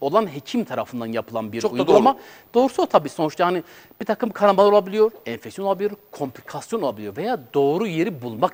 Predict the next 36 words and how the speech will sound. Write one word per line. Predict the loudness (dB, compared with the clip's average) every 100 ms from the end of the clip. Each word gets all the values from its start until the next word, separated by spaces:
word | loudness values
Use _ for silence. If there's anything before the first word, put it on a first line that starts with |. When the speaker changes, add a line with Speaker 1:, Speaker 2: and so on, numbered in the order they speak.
| -4
Speaker 1:
ge-, | -10 -10 -12
bulmak | -6 -6 -6
gerekebiliyor. | -14 -12 -12 -8 -8 -8 -18 -20 -6
Dolayısıyla | -4 -2 -4
hani | -4 -6
bu | -8
tür | -10 -12
uygulamaları | -8 -4 0 0 0 -2 -10 -14
bir | -14 -14 _ _
tıbba | -12 -2 -2
hakim, | 0 -4 -4 -10 -8
bilen | -4 -4 -4
bir | -6
kişinin | -8 -6 -4
yapması, | -4 -8 -8 -4 4
Speaker 2:
<coughs> | 4 4 2 0 -2
Speaker 1:
e, | -4 -4 2
daha | 4
Speaker 2:
Yerinde. | 6
Speaker 1:
mantıklı, | 4 0 2
daha | 2 2
doğru. | 0 -6
Evet. | -8 -8 -18 _ _
Speaker 2:
Şimdi | -10 -4
hocam | -4 -6
mesajlarımız | -8 -6 -4 -2 -2 -4 -2
var. | -2 -4 -8
Speaker 1:
Evet. | -6
Speaker 2:
Mesajlardan | -4 -4 -4 -6
sonra | -8 -6 -6 -6
da |
en | -2 -2
son | -2 -6 -8
bu | -8
yeni | -6 -6 -4
cihazı. | -6 -6 -8